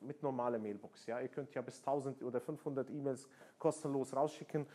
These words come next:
wenn ihr tatsächlich ein Produkt habt. Aber wenn ihr seht, das kann man automatisieren, dann empfehle ich euch Aktiv Campaign, ist wirklich eine super Software.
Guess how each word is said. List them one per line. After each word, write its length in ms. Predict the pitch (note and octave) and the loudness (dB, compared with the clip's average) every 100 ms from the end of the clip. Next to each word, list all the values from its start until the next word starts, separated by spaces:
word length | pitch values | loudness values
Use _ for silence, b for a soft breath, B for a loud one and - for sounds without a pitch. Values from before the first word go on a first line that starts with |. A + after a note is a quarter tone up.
| B B B | B B B
wenn 160 | C#3+ D#3+ | 8 10
ihr 300 | D#3 D3+ - | 10 8 4
tatsächlich 500 | D#3+ D#3 D3 C#3+ C#3 | 2 2 -2 0 2
ein 120 | C#3 | 2
Produkt 340 | C#3+ C#3+ D3 | 0 -2 2
habt. 140 | C#3 C#3+ | 4 6
Aber 140 | C#3 | 8
wenn 160 | D3+ E3 | 10 12
ihr 140 | D#3 | 12
seht, 240 | C3 D#3 C#3 | 12 6 2
das 160 | - | 0
kann 160 | D3 D#3 | -2 2
man 140 | D3 | 2
automatisieren, 720 | D3 C3+ C3+ B2+ B2+ C3+ D3 C3+ | 0 -2 0 0 0 2 2 10
dann 260 | C3 C3+ - | 10 10 4
empfehle 380 | D3+ C3 D3 C#3 | 0 4 2 2
ich 100 | - | 0
euch 260 | A#2+ - | -2 -2
Aktiv 360 | C#3 - E3 D3+ | -10 -4 -4 -2
Campaign, 420 | D#3 C#3+ D3 D3+ | -4 -4 -2 -2
ist 120 | C3 | -2
wirklich 320 | C3 C3+ C3 B2+ | -4 -4 -4 -4
eine 140 | A#2+ | -2
super 280 | - C#3 D3+ | -2 4 4
Software. 520 | - D3 - D3+ D3 | 6 2 6 8 8